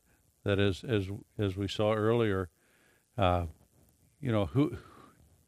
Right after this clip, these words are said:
who am I <laughs> that God should, should take an interest in me? I've done nothing. Anything good that I am, anything good that I have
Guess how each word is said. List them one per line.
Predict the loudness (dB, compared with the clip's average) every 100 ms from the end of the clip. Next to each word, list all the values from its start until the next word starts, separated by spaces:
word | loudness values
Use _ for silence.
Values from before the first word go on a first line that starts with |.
| _ _ _ _ 2
who | 4 4
am | 4
I | 4 4 2 -4 _ _ _ -4 -4
<laughs> | -4 _ -20 -20 -20 _ _ _ _
that | 4 4 8
God | 10 10 8
should, | 2 -2 -2 -10
should | 0 2 2 -8 -16 -20 _ _ -20 -20 4
take | 6 6
an | 6
interest | 4 2 -2 -2 0
in | 0 2
me? | 2 4
I've | 6 6 4 0 _
done | 2 2 2
nothing. | 0 0 -2 -4 -6 _ _ _ _ _ 6
Anything | 8 10 8 6 4
good | 2 4
that | 6
I | 8 8
am, | 8 6 6 4
anything | 2 0 0 0 -2 -2
good | 2 2 4
that | 6
I | 6 4
have | 4 4 2